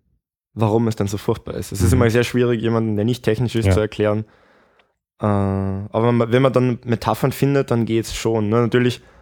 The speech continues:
Speaker 1: hat er dann auch noch mal ein bisschen Zeit gebraucht und hat dann jemand anderen gefragt, der hat das dann bestätigt.
Speaker 2: Mhm.
Speaker 1: Auf jeden Fall haben wir sich dann geeinigt, dass ich das neu schreibe als Freelancer.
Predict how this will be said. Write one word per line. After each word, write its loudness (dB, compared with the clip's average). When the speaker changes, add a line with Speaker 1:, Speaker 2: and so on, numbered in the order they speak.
Speaker 1:
hat -2
er 0
dann 2
auch 2
noch 2
mal 2
ein 2
bisschen -8
Zeit -2
gebraucht 0
und -2
hat -4
dann -2
jemand -2
anderen 0
gefragt, -2
der -4
hat -8
das -10
dann -4
bestätigt. -4
Speaker 2:
Mhm. 0
Speaker 1:
Auf -12
jeden 4
Fall 2
haben 0
wir 2
sich 0
dann 2
geeinigt, 2
dass 0
ich -12
das -4
neu 4
schreibe 0
als -10
Freelancer. 0